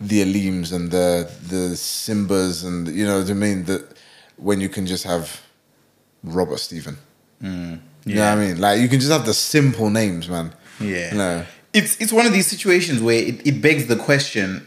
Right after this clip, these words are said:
Speaker 2: is someone thinking that, right, if I get this foreign sounding name up in here, uh, okay, to his credit,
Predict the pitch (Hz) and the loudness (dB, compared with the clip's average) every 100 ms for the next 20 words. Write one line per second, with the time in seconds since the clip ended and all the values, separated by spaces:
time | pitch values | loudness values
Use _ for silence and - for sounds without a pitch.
0 | - 139 131 - 170 170 160 143 143 151 | 2 2 2 0 0 2 4 4 2 2
1 | 143 139 127 104 95 92 90 - - 92 | 4 2 2 2 0 -2 -4 -14 -6 0
2 | 101 98 87 - - - _ _ _ _ | 4 4 2 -4 -18 -20 _ _ _ _
3 | _ _ _ _ 196 220 - 139 135 107 | _ _ _ _ 2 2 4 4 4 4
4 | 127 117 107 - 127 120 117 123 110 98 | 2 2 -4 2 4 4 2 2 0 2
5 | 92 95 95 92 87 98 87 85 80 - | 0 0 0 -2 -2 -4 -4 -8 -10 -14
6 | _ _ _ _ - 90 85 85 82 - | _ _ _ _ -6 -2 0 2 0 -2
7 | - _ - 123 120 - 95 113 110 - | -12 _ -4 0 0 0 0 -2 -4 -20
8 | _ _ - - - 104 101 - 117 113 | _ _ -20 -10 -4 -2 -2 0 0 2
9 | 123 | -2